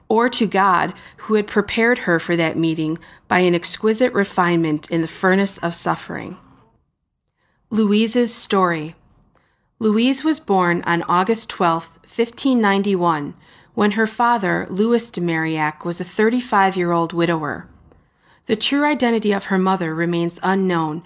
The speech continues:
because baptismal records from the years fifteen ninety to fifteen ninety-five disappeared.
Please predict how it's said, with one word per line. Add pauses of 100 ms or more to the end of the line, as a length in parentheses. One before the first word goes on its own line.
(220)
because
baptismal
records
from
the
years
fifteen
ninety (240)
to
fifteen
ninety-five
disappeared.